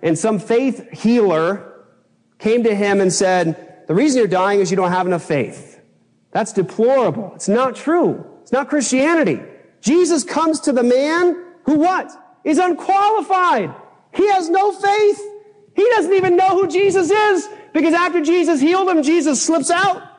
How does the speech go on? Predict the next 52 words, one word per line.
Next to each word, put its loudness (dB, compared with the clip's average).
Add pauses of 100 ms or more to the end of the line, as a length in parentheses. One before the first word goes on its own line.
(1160)
And 2
this 0
guy 0
is -4
like, 0
<laughs> -
"Hey," 0 (300)
he's 2
freaking -2
out. 2
He's 0
walking 2
now. -2 (200)
And 0
everyone -2
else 0
is -2
stirring 0
too. 0
And 0
so, 0
like, 0
"Who 0
was 0
it -10
that -6
healed -2
you?" 0 (360)
He's 0
like, -2 (800)
"I -2
don't -2
know. 2
The -2
guy 0
that -8
told 2
me 2
to -2
take 0
out 2
my 0
mat, 0
he's 2
the 2
one 2
that 0
healed 2
me. 4
Who 2
was 0
it?" -2